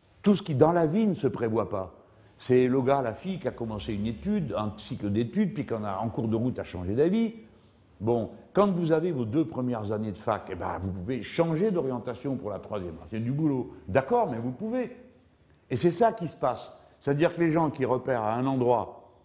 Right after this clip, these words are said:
ils ne le suivent pas en tant qu'individu, ils comptent statistiquement. Et c'est comme ça qu'ils en viennent à vous dire que soixante pour cent échouent,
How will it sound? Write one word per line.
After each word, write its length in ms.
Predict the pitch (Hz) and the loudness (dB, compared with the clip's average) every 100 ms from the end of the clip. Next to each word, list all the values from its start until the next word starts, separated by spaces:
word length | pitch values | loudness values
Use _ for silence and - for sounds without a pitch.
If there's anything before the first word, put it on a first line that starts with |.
| _ _ - | _ _ -2
ils 100 | 131 | 2
ne 40 | 127 | 2
le 80 | |
suivent 300 | 123 - 110 | 0 -2 -4
pas 240 | - 190 147 | 4 4 4
en 100 | 127 | 0
tant 200 | 151 139 | -2 -2
qu'individu, 520 | 113 113 151 190 220 | -2 -6 -6 -4 -4
ils 80 | 175 | -4
comptent 300 | 196 202 - | -4 -6 -4
statistiquement. 880 | - 165 170 - 202 - 214 180 - - - _ _ | -2 0 -2 -10 -10 -6 -6 -6 -10 -20 -20 _ _
Et 80 | - | -10
c'est 140 | 101 120 | -6 -6
comme 180 | 95 | -6
ça 160 | 87 180 | 0 0
qu'ils 160 | 180 113 | 0 -6
en 80 | |
viennent 200 | 101 123 | -4 -6
à 60 | 107 | -6
vous 120 | 92 | -6
dire 200 | 120 170 | -4 -4
que 80 | 180 | -4
soixante 400 | 98 101 104 104 | -10 -10 -8 -8
pour 160 | - 113 | -10 -12
cent 140 | - | -10
échouent, 260 | - - | -10 -8